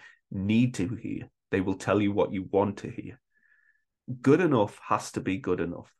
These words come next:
And sometimes good enough will mean maintaining. It may mean damage limitation. You just have to kind of look at that black and white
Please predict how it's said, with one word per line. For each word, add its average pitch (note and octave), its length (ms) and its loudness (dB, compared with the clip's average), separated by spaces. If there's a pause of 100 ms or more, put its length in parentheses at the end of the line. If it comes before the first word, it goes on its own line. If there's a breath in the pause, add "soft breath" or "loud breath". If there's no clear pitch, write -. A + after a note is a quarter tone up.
(1040)
And A2+ 140 2
sometimes C3 600 0
good A2+ 260 0
enough B2+ 500 0 (720)
will G2+ 240 2
mean F#2 440 -2 (680)
maintaining. - 600 -4 (1400)
It - 200 -2
may A2+ 320 4
mean F#2 380 2 (800)
damage F#2 360 -2
limitation. A2+ 720 -4 (1200)
You A2 100 -4
just C3 300 2
have D#3 260 -4
to C#3+ 80 -2
kind A#2+ 400 0
of G#2 120 -2
look G2+ 320 2
at - 120 -6
that E2 200 -8
black G#2+ 340 0
and C3 120 0
white F#2 360 -4